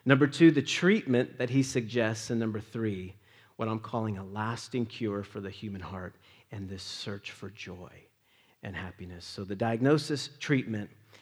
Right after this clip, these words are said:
and a lasting cure. So into the first one, let's look at verse five. It's in your bulletin, potentially on the screen. Verse five. "So he came to a town of Samaria called Sychar,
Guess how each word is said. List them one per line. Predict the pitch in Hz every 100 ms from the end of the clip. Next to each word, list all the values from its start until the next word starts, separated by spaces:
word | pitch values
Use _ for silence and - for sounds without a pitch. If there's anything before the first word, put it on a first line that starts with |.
| _ _ -
and | 123 110
a |
lasting | 101 101 95 - 98
cure. | - 98 95
So | -
into | 117 113
the |
first | 104 117 104 -
one, | 98
let's | 107
look | 120 113
at |
verse | 104 107 -
five. | 101 87 76 - _ _ _ _ _ _ _ _ _ -
It's | -
in | 117
your | 117
bulletin, | 117 113 113 110 104
potentially | - - 113 - 107
on | 98
the | 98
screen. | - 92 92 95
Verse | 120 117
five. | 98 - - _ _ _ _ _ _ _ - - - - - - _ _ _ _
"So | - 165 151
he | 147
came | 151 160 170
to | 175 175
a |
town | 165 147 151
of | 139
Samaria | - 147 175 196 110 107
called | - 127 127
Sychar, | - 156 165 107 87